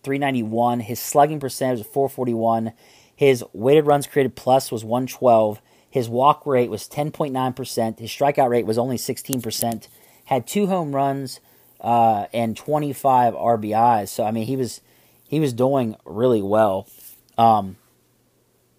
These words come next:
going into, uh, July. So, and Libert Guerrero, too. Libert Guerrero, I think, had seven home runs in the month of July right now. Uh, double A into triple A, I believe. Just absolutely smoking the ball.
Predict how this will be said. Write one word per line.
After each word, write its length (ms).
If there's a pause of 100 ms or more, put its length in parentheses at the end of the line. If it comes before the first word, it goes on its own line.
(260)
going 300
into, 560
uh, 320
July. 520 (400)
So, 420
and 220
Libert 360
Guerrero, 200
too. 420 (220)
Libert 380
Guerrero, 220
I 40
think, 220
had 200
seven 640
home 280
runs 320
in 220
the 80
month 280
of 120
July 320
right 200
now. 220 (520)
Uh, 580 (340)
double 300
A 120
into 160
triple 360
A, 120
I 60
believe. 340 (440)
Just 340
absolutely 480
smoking 540
the 80
ball. 400